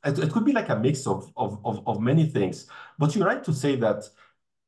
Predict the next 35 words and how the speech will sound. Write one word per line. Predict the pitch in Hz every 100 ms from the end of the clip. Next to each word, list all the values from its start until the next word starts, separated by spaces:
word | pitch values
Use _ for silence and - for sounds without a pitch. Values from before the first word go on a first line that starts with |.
| _ _ _ _
f-, | - -
for | - 135
me, | 135 214 254 127
what | 131 170 190
I, | 151 113 - _ _ -
what, | 143 143 143
what | 165
I | 240
try | - 170 196
to, | - 131
what | 113 120 127
I | 160
try | - 131 160
to | -
show, | - - 120 131
actually, | 127 131
my, | 110 98
let's | 95 95 104 -
say, | 110
my | 104 98
assumption, | 98 - 139 - 104 127 - - _
which, | 95 95 - -
by | 98
the | 95
way, | 104 92
I | 95
be-, | 95
really | 104 117
believe, | 113 98 104
uh, | 113 - 95
believe | 92 95 113
in | 107
it, | 110 - - - - _ _ _ -
is | 127 120 123 123
that | 123 120